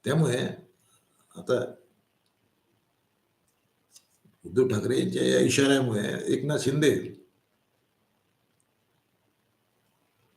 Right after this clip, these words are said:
किती दंड ठोकतात, किती चॅलेंज करतात उद्धव ठाकरेंना,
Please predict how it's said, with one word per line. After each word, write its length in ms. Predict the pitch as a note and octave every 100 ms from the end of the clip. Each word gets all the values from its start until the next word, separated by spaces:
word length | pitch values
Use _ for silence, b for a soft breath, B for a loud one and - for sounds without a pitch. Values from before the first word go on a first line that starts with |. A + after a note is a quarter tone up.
| _ _ _ _ _ _ _ _ B2+
किती 160 | C#3
दंड 300 | D#3 D3+ D#3+ E3
ठोकतात, 520 | D3 - C#3 A#2 - - _ _ _ _ _ _ _ _ _ - -
किती 180 | C#3 B2+
चॅलेंज 320 | - C#3 D#3 A2
करतात 360 | C#3 - C#3 - - - _ _ _ _ _ _ _ _ _ _ _ _ _ _ _ _ _ _ _ _ _ - - _ _ _ _ _ _ _ -
उद्धव 260 | G2+ A#2 C#3
ठाकरेंना, 500 | A#2 A#2+ A#2+ F#2